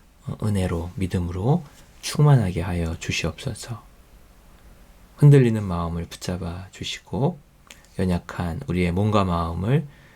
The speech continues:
주님께서 또한 치유하여 주시옵소서.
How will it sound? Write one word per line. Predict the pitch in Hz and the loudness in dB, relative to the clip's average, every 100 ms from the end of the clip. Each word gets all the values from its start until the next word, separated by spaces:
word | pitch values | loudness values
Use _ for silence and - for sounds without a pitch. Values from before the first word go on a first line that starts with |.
| _ | _
주님께서 | - 87 - - - | -12 -12 -12 -12 -12
또한 | - 95 85 151 175 | -8 -6 -2 0 -2
치유하여 | - 160 143 107 87 80 85 | -4 2 2 2 -2 -4 -8
주시옵소서. | - - - - - - - - 98 | -10 -10 -6 -8 -8 -10 -10 -12 -12